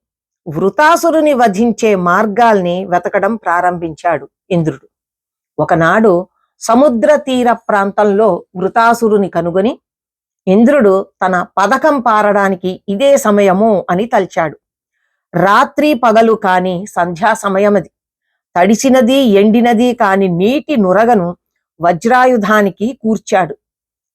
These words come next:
విష్ణు శక్తి సంక్రమించడంతో క్షణాలలో వృతాసురుని సంహరించి గొప్ప ఆనందం పొందాడు ఇంద్రుడు. ఇప్పుడు పరిస్థితి పూర్తిగా తారుమారయ్యింది.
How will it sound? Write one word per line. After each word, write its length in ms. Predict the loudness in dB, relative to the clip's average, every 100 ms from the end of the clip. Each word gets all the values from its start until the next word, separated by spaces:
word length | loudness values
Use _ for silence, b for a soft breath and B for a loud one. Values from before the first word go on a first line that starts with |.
| -6
విష్ణు 420 | -2 -2 0 0
శక్తి 540 | 2 -2 -2 -6 -6 -6
సంక్రమించడంతో 1080 | -2 -2 2 2 2 2 2 0 0 0 -2 -6 _ _ _
క్షణాలలో 800 | -10 -4 0 2 2 2 2 -2 _ _ _
వృతాసురుని 760 | -6 -2 2 0 0 0 0 0
సంహరించి 880 | -2 -4 -2 0 0 0 -4 -6 b b _ -2
గొప్ప 300 | -2 -2 _ -2 0
ఆనందం 500 | 0 2 2 0 -2
పొందాడు 800 | -2 -2 0 0 2 2 0 -4 _
ఇంద్రుడు. 400 | 0 0 -4 -10 -16 _ _ _ _ _ _ _ _ _ _ _ _
ఇప్పుడు 480 | -4 0 2 2 0 -6 _ _ _
పరిస్థితి 480 | 0 0 -2 -4 -4
పూర్తిగా 720 | -4 0 0 0 -2 0 2
తారుమారయ్యింది. 1000 | 2 2 2 2 2 2 2 0 -4 -10